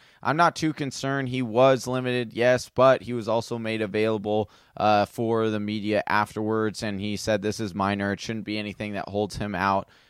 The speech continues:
Uh, I am certainly not concerned, uh, at, to the extent that I am with the Gurley injury,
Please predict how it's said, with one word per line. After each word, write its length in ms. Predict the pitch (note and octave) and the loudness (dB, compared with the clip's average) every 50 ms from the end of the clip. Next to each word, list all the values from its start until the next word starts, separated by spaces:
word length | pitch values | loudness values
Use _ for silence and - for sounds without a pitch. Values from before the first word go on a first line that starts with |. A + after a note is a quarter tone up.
| _ - | _ -10
Uh, 60 | F2+ | -4
I 280 | F#2 F#2+ F#2+ E2 G2 G#2+ | -2 0 2 4 4 4
am 160 | A2 G#2+ G#2 G2+ | 2 2 -2 -4
certainly 440 | - - C3 B2 F#2+ A2+ A#2+ A2+ | -4 -4 -4 -4 -4 -4 -4 -4
not 320 | A2 G#2+ G#2+ G#2+ G#2 - - | -2 0 0 0 0 -2 -4
concerned, 720 | - A2 G2+ - - A2+ A2 A2 G#2+ G#2+ G#2+ G#2+ F2+ - - - - | -8 -8 -8 -8 -6 -6 -4 -4 -4 -4 -4 -6 -8 -10 -10 -4 0
uh, 200 | G2+ G2 F#2+ F#2+ - _ - - | 0 0 0 0 -4 _ -12 -4
at, 280 | - G#2 G#2 G2 F2 - | 2 2 2 2 2 -2
to 120 | - A#2+ | -4 -2
the 100 | A2 G#2 | 0 0
extent 480 | G#2 G2+ - - - - A2+ G#2+ - - | 0 -2 -2 -4 -4 -4 -2 -2 -2 0
that 140 | G#2 G#2 G#2 | 0 2 2
I 80 | G#2 | 2
am 320 | G#2 G#2 G2+ F#2+ F#2+ F#2+ - | 2 0 -2 -2 -4 -8 -6
with 260 | - G#2 G#2 G2 - - | -2 0 0 0 0 -2
the 100 | G2+ G2 | -4 -4
Gurley 400 | G2 G2+ A#2 C3+ D3 C#3 A2 G2+ | 0 2 4 4 4 4 2 0
injury, 480 | G2 F#2+ E2+ F#2+ G2 F#2+ F#2 F#2+ F2+ | -2 -4 -4 -4 -2 0 0 0 -2